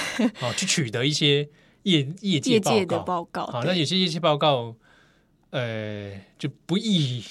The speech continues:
Speaker 2: 取得啦。
Speaker 1: <laughs>
Speaker 2: 好，有点麻烦，你知道吗？对不对？所以我们也是因为这一题里面其实有找到一些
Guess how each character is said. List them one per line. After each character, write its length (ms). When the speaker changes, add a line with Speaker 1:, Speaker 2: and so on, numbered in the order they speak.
Speaker 2:
取 220
得 260
啦。 180
Speaker 1:
<laughs> 360
Speaker 2:
好， 320
有 80
点 100
麻 300
烦， 340
你 60
知 80
道 160
吗？ 160
对 80
不 20
对？ 160
所 80
以 60
我 60
们 140
也 100
是 120
因 200
为 120
这 140
一 60
题 120
里 80
面 160
其 120
实 100
有 100
找 180
到 160
一 60
些 380